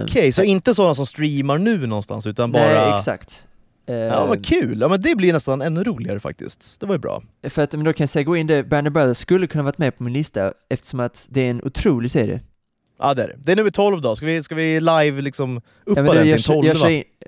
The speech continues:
Speaker 2: ja, nästan så. Det, och det sjuka var att nu när jag kom tänka på det, David Schwimmer, jag såg ju Ross där. Det
Speaker 1: Ja.
Speaker 2: var ju tyvärr, det var väldigt sjukt. Han skulle också spela en ganska elak, eh,
Speaker 1: Ja, och det,
Speaker 2: s-,
Speaker 1: det går,
Speaker 2: också.
Speaker 1: man
Speaker 2: Det är
Speaker 1: köper ju
Speaker 2: lä-,
Speaker 1: tyvärr inte,
Speaker 2: nej,
Speaker 1: eh,
Speaker 2: det
Speaker 1: gör man
Speaker 2: flög
Speaker 1: inte.
Speaker 2: inte, tyvärr.
Speaker 1: <laughs>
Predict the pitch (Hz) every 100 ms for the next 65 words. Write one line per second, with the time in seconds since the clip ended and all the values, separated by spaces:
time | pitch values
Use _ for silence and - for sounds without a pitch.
0 | - 139 143 147 147 143 135 139 - 117
1 | 120 139 120 107 123 131 113 90 65 135
2 | 143 131 151 139 143 131 - 135 127 123
3 | 120 123 143 127 - 131 113 127 123 -
4 | 131 120 123 151 123 123 135 117 - -
5 | - _ _ _ - 151 117 110 107 127
6 | 110 127 131 139 139 - 147 127 139 143
7 | 135 - 147 147 160 - 139 135 135 139
8 | 131 123 120 - _ _ _ _ 135 170
9 | 139 101 - - - - 110 160 170 87
10 | 98 - 151 139 151 - 120 196 139 -
11 | 117 120 _ - _ 123 - 156 160 165
12 | 151 160 139 123 110 104 104 - - -
13 | 143 151 156 202 196 139 127 165 117 107
14 | 208 139 120 110 190 175